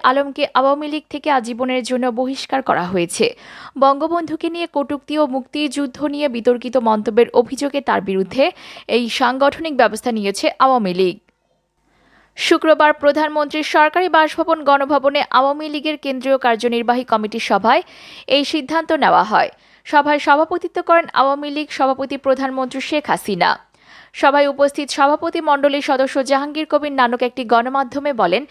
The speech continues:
মেয়র জাহাঙ্গীর আলমকে গাজীপুর মহানগর আওয়ামী লীগের সাধারণ সম্পাদক পদ থেকে বহিষ্কার করা হয়েছে।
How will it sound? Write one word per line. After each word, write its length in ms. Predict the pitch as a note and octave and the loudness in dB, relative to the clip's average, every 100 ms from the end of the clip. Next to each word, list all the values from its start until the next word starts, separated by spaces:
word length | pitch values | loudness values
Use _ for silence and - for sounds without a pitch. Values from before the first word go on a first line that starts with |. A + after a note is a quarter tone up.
| - - - - | -16 -20 -18 0
মেয়র 280 | C#4 C#4 | 4 4
জাহাঙ্গীর 440 | C4 C#4 D4 D#4 E4 | 4 2 0 0 0
আলমকে 340 | D#4 D4+ D#4 | 0 -2 -4
গাজীপুর 440 | C4+ B3+ B3+ B3+ C4 | 2 2 2 -6 -4
মহানগর 520 | C4 C#4+ D4 C#4 D4 - | -4 -2 -2 2 2 4
আওয়ামী 320 | B3+ B3+ B3+ | 2 2 -2
লীগের 240 | B3+ C4+ | -2 -2
সাধারণ 380 | C4 B3 B3 C4 | 0 -2 -2 -4
সম্পাদক 500 | B3+ B3 A#3 A#3+ A#3+ - | -2 -2 2 2 2 0
পদ 160 | G#3+ G#3+ | -2 -2
থেকে 200 | B3+ D#4 | -6 -4
বহিষ্কার 500 | B3 B3 C4 - - | -2 -4 -4 -4 -4
করা 240 | - E3+ | 0 0
হয়েছে। 480 | F3 G3 F3+ - F#3 | 0 0 -2 2 0